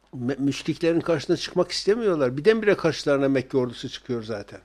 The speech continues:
E, Allah bu defa savaşma,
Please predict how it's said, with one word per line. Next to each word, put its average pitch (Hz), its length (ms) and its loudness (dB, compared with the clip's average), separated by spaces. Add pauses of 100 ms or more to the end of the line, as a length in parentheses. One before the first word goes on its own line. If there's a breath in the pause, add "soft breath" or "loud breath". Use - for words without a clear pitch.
(1600)
E, 165 300 0 (340)
Allah 151 340 2
bu 180 100 0
defa 185 300 2
savaşma, 185 680 -2